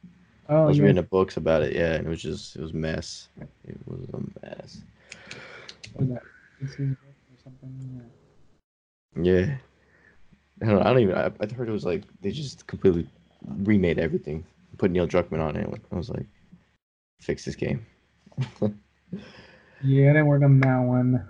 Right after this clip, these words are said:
Speaker 1: Um,
Speaker 2: Yeah.
Speaker 1: wish I would've, 'cause I wanna see what it was like. If it was, if it
Speaker 2: Mm.
Speaker 1: was really as bad as, like, whatever,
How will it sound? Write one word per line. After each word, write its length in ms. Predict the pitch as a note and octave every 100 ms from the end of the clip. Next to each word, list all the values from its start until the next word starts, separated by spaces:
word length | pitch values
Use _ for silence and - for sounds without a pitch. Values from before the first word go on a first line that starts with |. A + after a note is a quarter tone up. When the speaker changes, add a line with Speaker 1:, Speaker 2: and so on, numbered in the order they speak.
| - D3
Speaker 1:
Um, 420 | C3 B2+ B2+ B2+ _ _ _ - - -
Speaker 2:
Yeah. 180 | - - - - - _ _ -
Speaker 1:
wish 220 | E3+ E3
I 60 | C#3+
would've, 340 | A#2+ A#2 A2+ - _
'cause 160 | B2+ B2
I 180 | A2+
wanna 240 | A2+ A2+ A2
see 200 | - B2
what 100 | A2
it 80 | A2
was 100 | A2+
like. 300 | A2+ A#2 - _ _ _ _
If 80 | A#2+
it 20 |
was, 120 | A#2 A2
if 80 | -
it 60 |
Speaker 2:
Mm. 40 | C3+
Speaker 1:
was 80 | A#2
really 260 | - A2+
as 20 | A2
bad 260 | A2+ A2 A2
as, 280 | A2 A2 C3
like, 140 | B2 - _ _
whatever, 240 | B2 A2